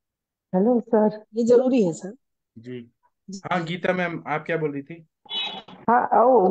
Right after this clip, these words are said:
Speaker 1: मेरी सास के ने घुटने घिस गए,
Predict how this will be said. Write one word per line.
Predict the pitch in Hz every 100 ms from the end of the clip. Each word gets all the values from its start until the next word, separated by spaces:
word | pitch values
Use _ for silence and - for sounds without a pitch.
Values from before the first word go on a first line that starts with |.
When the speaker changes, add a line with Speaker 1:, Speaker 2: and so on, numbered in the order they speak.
| 220
Speaker 1:
मेरी | 180 196 254 254 - -
सास | 226 196 - 196 220 -
के | 302
ने | 294
घुटने | 196 202 202 220 254 220 220 226 202
घिस | 208 202 -
गए, | 185 202